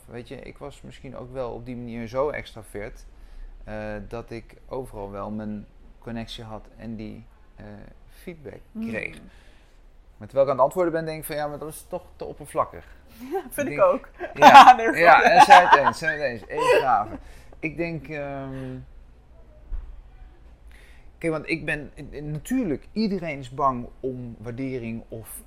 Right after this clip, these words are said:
Speaker 1: eh, goedkeuring of iets
Speaker 2: Ja.
Speaker 1: dergelijks te verliezen op een bepaald punt in een bepaald onderwerp.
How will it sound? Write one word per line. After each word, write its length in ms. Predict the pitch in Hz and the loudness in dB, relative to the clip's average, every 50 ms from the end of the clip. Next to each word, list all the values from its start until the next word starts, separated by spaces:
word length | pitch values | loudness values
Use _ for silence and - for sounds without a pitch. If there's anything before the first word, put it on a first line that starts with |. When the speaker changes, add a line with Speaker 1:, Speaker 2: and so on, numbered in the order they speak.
| - | -16
Speaker 1:
eh, 400 | - 113 113 110 107 107 104 104 | -14 -12 -8 -8 -6 -6 -8 -8
goedkeuring 640 | 98 - 147 139 - - 139 127 120 117 110 110 - | -8 -8 -10 -10 -10 -10 -10 -8 -8 -8 -8 -8 -10
of 100 | - 110 110 | -12 -14 -10
iets 80 | 104 | -6
Speaker 2:
Ja. 80 | 107 117 | -2 0
Speaker 1:
dergelijks 300 | 113 104 - - - - | 0 -2 -2 -6 -16 -16
te 80 | 113 | -16
verliezen 320 | 107 113 123 120 104 - - - | -14 -12 -12 -12 -12 -12 -16 -12
op 200 | - 127 120 - | -10 -10 -10 -10
een 80 | 127 120 | -10 -12
bepaald 400 | 113 107 - - 107 104 104 - | -12 -6 -2 0 0 0 0 -4
punt 260 | - 127 113 110 104 - - | -10 -16 -14 -14 -16 -16 -16
in 100 | - 123 | -14 -12
een 60 | 120 | -12
bepaald 340 | 113 110 - 113 104 101 - | -12 -12 -10 -10 -10 -10 -12
onderwerp. 440 | - 104 98 92 85 82 - - | -14 -14 -14 -14 -16 -18 -18 -20